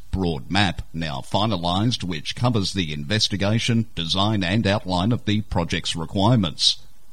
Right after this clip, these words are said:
Broadway, now underway, being the pre-procurement stage where industry reviews the project's needs and the final system configurations are prepared. Broadnet,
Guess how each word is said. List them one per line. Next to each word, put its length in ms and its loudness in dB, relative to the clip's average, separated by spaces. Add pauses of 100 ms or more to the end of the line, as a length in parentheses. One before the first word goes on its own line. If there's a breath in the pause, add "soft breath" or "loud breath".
(140)
Broadway, 800 2 (100)
now 400 -4
underway, 560 2
being 340 2
the 260 -2
pre-procurement 960 2
stage 600 0
where 260 0
industry 420 2
reviews 500 2
the 100 -2
project's 500 -2
needs 500 4 (140 soft breath)
and 240 -2
the 60 2
final 420 2
system 480 2
configurations 880 2
are 140 0
prepared. 640 -2 (460)
Broadnet, 720 0